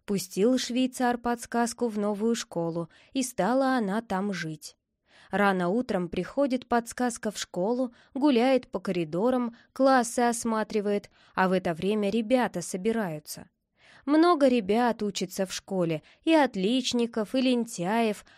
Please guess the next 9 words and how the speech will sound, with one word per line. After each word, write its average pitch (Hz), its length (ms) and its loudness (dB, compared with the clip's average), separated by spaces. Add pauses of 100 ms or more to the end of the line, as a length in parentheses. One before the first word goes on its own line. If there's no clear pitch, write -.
(120)
а 190 100 0
в 185 40 2
одном 208 400 0
из 190 100 -6
классов 247 640 -2
учатся 240 400 -4
два 196 260 -2
товарища — 180 760 -2 (320)
Петя 190 480 0